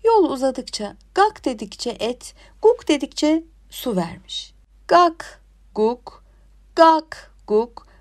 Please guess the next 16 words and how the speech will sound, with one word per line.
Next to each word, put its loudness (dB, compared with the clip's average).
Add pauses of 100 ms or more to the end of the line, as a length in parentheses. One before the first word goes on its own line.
(220)
gak, 4 (220)
guk -2
derken -2 (520)
yol -2
neredeyse -2
tükenmiş. -12 (580)
"Gak!" -4
demiş, -4 (600)
şehzade -10
bakmış, -12
hiç -10
et -10
kalmamış. -10 (500)
Duymazlıktan 0
gelmiş -6
şehzade -2